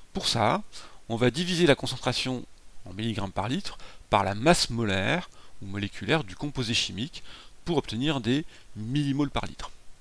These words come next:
Hein, si je divise des milligrammes par litre par des grammes par mole, j'obtiens bien des millimoles par litre.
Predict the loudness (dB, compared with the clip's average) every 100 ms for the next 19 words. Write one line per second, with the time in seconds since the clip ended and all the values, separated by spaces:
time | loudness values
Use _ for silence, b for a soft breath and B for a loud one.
0 | -16 -16 -16 -14 -14 -14 -18 -14 -10 -8
1 | -6 -6 -4 -4 -2 -4 -6 B B -6
2 | -2 0 4 4 4 0 0 -4 -4 -4
3 | -2 0 0 2 0 0 -2 B B -6
4 | -4 -4 -2 2 0 B B -10 -6 -4
5 | -2 -2 -2 -2 -4 -6 -10